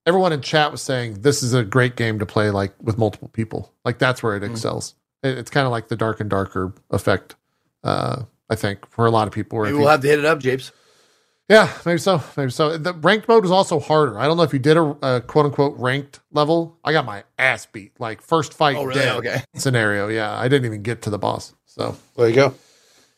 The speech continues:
Speaker 2: Oh, someone said, uh, another thing we think about is you can switch classes and appearance at the hub before any run.
Speaker 1: Yeah, I went back and swapped to the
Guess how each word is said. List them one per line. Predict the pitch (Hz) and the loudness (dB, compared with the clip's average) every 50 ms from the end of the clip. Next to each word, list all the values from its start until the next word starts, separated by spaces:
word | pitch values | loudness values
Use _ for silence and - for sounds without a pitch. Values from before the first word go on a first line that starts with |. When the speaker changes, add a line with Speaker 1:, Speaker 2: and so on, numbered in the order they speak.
| _ | _
Speaker 2:
Oh, | - 175 160 | -2 -2 0
someone | - - 196 190 190 | 2 2 2 2 2
said, | 185 - 196 180 165 147 | 4 4 4 4 4 2
uh, | 147 156 156 151 147 | 2 2 2 2 2
another | 151 156 170 180 156 | 2 2 2 2 2
thing | 139 175 160 | 2 2 2
we | 156 151 | 2 2
think | 160 160 139 | 2 2 4
about | 151 151 147 | 4 2 2
is | 135 139 | 2 -2
you | 147 | -4
can | 131 135 131 | -6 -6 -8
switch | - - 156 180 - - | -6 -6 -6 -6 -6 -6
classes | - - 160 156 160 160 160 143 131 | -2 0 2 2 2 0 -4 -6 -6
and | 135 127 | -6 -6
appearance | - - - 156 147 143 131 - | -6 -4 -2 0 0 0 0 -2
at | 131 110 - | -4 -4 -6
the | 123 120 - | -8 -4 0
hub | 175 180 156 123 110 110 107 - _ - | 4 4 4 4 2 -2 -8 -14 _ -14
before | 113 - 135 131 123 | -6 -2 0 0 0
any | 113 110 110 | 0 -2 -4
run. | 104 104 95 - - - - _ _ _ | -8 -10 -10 -12 -14 -18 -20 _ _ _
Speaker 1:
Yeah, | - 160 170 175 160 160 | -2 2 4 4 6 4
I | |
went | 170 185 190 147 | 4 2 0 0
back | 185 180 170 160 | 2 0 0 0
and | 165 147 131 | -2 -6 -8
swapped | - - 151 151 151 151 151 _ - - | -4 -2 0 0 0 0 -2 _ -16 -8
to | - 151 143 139 135 131 | -4 -2 0 0 0 -2
the | 120 110 107 123 117 117 110 107 107 104 101 101 101 101 104 101 104 | -4 -2 0 0 2 2 2 0 -2 -2 -2 -4 -4 -4 -6 -8 -10